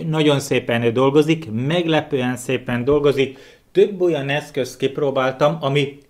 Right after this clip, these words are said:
akár az Archhoz, akár a Debianhoz úgy készült, ő bizony a Flatpak-et, az Appimage-et, a Snap-et alapból kezeli, és ő azzal dolgozni fog, azaz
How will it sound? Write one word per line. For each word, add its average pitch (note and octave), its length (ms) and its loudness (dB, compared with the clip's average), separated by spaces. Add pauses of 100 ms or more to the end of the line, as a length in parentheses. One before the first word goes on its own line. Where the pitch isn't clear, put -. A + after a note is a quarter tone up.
(160)
akár D3 360 2
az B2+ 160 4
Archhoz, C3+ 600 0
akár C3 260 -2
a A#2+ 60 2
Debianhoz C3 720 -4
úgy G#3+ 260 0
készült, D#3+ 500 0 (300)
ő F#3 180 6
bizony E3+ 460 2
a A2+ 120 -2
Flatpak-et, D3+ 920 0
az A#2 240 -6
Appimage-et, D3+ 840 -2
a A2 120 -4
Snap-et D#3 800 0
alapból C#3+ 800 2
kezeli, E3+ 520 0
és C#3 320 0
ő F3+ 240 6
azzal C#3+ 640 2
dolgozni D3+ 540 2
fog, B2 300 -4
azaz B2+ 300 0